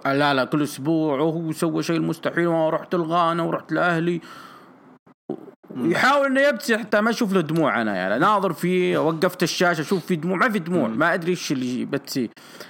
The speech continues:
Speaker 1: فما أحب الحاجات الأوفر مرة يعني، لأن أنت بتوصل فكرة للمتلقي سواء مشاهد أو حاضر،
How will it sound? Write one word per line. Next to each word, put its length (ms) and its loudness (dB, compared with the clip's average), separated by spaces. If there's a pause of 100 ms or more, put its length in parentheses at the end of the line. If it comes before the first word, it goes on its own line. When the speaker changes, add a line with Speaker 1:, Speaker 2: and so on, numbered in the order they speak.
(260)
Speaker 1:
فما 240 4
أحب 220 0
الحاجات 520 0
الأوفر 480 2
مرة 420 2
يعني، 280 0
لأن 200 0
أنت 420 -2
بتوصل 460 0
فكرة 340 0
للمتلقي 1300 -2
سواء 220 -2
مشاهد 520 0
أو 100 -2
حاضر، 460 0